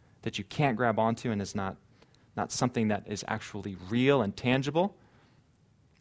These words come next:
And it turns out to be a lie, just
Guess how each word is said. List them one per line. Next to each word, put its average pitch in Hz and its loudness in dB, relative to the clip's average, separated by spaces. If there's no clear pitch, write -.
And 143 4
it 151 4
turns 170 2
out 151 6
to 135 -4
be 135 0
a 120 4
lie, 98 0
just - -4